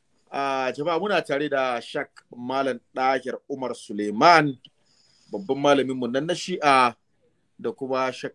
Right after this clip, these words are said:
Malam Musa Yusuf Asadu Sunna, shi ma babban malamin mu na Sunna. Ah,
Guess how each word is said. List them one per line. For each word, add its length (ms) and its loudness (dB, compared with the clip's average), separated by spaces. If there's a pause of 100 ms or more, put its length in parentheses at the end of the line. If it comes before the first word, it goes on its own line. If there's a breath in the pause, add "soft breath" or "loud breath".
Malam 320 -2
Musa 500 -6
Yusuf 460 -10 (120)
Asadu 340 -6
Sunna, 640 0
shi 200 -10
ma 140 0
babban 260 -4
malamin 320 0
mu 280 -8
na 240 2
Sunna. 480 -4 (1700 loud breath)
Ah, 680 6